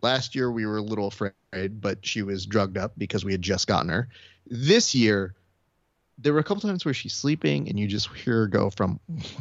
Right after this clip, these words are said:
"Woof, woof, woof, woof,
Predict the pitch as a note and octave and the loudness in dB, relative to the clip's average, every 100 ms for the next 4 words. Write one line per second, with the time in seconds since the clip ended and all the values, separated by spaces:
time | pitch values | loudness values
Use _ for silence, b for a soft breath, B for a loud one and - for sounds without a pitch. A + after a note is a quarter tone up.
0 | G#2+ G#2+ G2+ G#2 F#2+ F#2 B _ - G2+ | -4 -4 -4 -8 -10 -14 B _ -6 -4
1 | A2+ D#2 F2+ E2 - _ _ - D#3+ - | -4 -4 -4 -6 -8 _ _ 2 2 2
2 | - _ _ _ - C4 C#4 C#4 C#4+ G3 | -6 _ _ _ 0 4 6 4 4 2
3 | - | -4